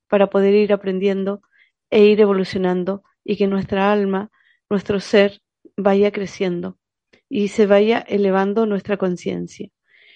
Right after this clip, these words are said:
Como por ejemplo, si estás en un trabajo que no te gusta y estás, eh, cansado, estresado y no te genera placer ir a trabajar a ese sitio,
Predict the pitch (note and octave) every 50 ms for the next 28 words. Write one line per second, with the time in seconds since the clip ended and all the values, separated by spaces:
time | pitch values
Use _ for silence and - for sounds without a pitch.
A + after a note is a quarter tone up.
0 | _ _ _ - - A3 G#3+ A3 G#3+ A3 A3+ A3 A3+ G#3 - - B3 A#3 G#3+ G3
1 | - F#3+ F#3 F3+ - _ _ _ _ _ _ _ _ - - - - - A3+ A3
2 | G#3+ G#3+ G#3+ G#3+ G#3 G#3 G#3 G#3 - - G#3+ - - B3+ - C4+ C4 C4 B3 -
3 | B3 A#3 A3+ A#3 A#3+ A3+ - - - G#3 G3 G#3 B3 - _ - - G3+ G3 G3
4 | F#3+ F#3+ F#3+ G3 G3+ A3 A#3 A#3 - A#3 A3 A3 B3 A#3+ G#3+ - - - - F#3
5 | F3+ F#3+ _ _ _ _ _ _ _ _ _ _ _ _ _ _ _ _ _ -
6 | A3+ A#3 A#3 G#3+ - - - A#3 A3+ A3+ A3+ A3 G#3 G#3+ G#3 - - - - -
7 | _ _ _ _ _ _ - - G#3 G3+ G3+ G3+ G3+ - G#3 G3+ G3 F#3 - -
8 | A#3 A3 G#3 G3 F#3 G3 A#3+ _ _ _ _ _ _ _ _ _ _ _ - -
9 | - - - A3 G#3 G3+ - - A#3 G#3+ G#3 G#3 G3+ F#3+ F#3+ G#3 - _ _ _
10 | _ _ _ _ _ _ _ _ _ _ _ _ - A#3+ G#3+ A3+ A3+ A3+ A3+ -
11 | A3 G#3+ G3+ - - A3 G#3 G#3+ G#3+ G#3+ G#3+ G#3+ G#3 G3+ G3 G3 F#3+ F#3+ F#3 F#3
12 | F#3+ - _ - G#3 G#3 - - - - A3 G#3+ G#3 G#3+ - - - G#3+ G#3 G3+
13 | G3 G3+ G3+ F#3+ F#3+ - - G#3 G3 G3 F#3+ - G3 - - A#3 G3+ - G#3+ G#3+
14 | A#3+